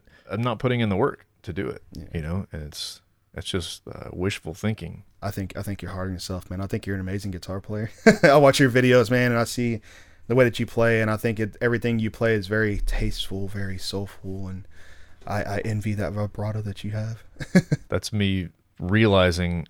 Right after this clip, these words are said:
Speaker 1: a huge weak spot that I had for the longest time, and I never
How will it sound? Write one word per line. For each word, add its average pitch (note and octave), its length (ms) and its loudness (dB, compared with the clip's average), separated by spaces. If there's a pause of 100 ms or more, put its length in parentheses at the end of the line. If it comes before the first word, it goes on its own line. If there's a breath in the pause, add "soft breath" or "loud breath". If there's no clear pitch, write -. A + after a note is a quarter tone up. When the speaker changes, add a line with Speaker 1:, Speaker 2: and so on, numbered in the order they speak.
Speaker 1:
a D#2+ 220 -6 (180)
huge G#2+ 380 0
weak F#2+ 300 -4
spot - 340 -2
that E2 120 -2
I D#2 80 0
had E2 260 0
for E2+ 140 -4
the D#2+ 80 -4
longest E2 400 -4
time, E2+ 220 0
and D2+ 80 -4
I D2+ 60 -4
never D#2+ 540 -4